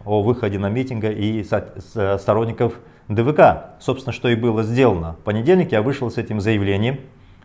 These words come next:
и тут началось. Санэпидстанция отправляет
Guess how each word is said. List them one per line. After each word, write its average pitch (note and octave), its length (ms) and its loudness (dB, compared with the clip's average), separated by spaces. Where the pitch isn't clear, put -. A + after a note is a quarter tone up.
и G#2 60 -6
тут B2+ 220 -4
началось. D3+ 500 4
Санэпидстанция C#3 1200 2
отправляет A#2 720 2